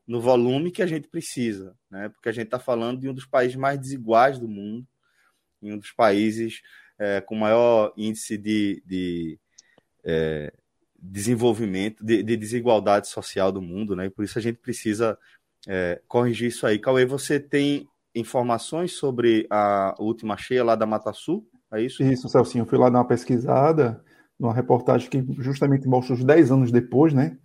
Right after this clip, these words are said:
Speaker 2: Em dois mil e vinte, e aí diz que em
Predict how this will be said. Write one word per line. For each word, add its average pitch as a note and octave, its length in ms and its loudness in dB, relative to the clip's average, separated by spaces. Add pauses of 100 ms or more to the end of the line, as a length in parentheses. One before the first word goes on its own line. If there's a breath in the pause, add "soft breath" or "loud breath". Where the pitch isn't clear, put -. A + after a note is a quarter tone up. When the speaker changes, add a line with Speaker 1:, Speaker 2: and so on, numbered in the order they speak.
(680)
Speaker 2:
Em A2 220 2
dois A#2 220 4
mil A#2 160 4
e A2+ 60 4
vinte, B2 440 2
e A2 180 4
aí A2+ 140 8
diz A#2 180 -2
que B2+ 120 2
em A2+ 200 2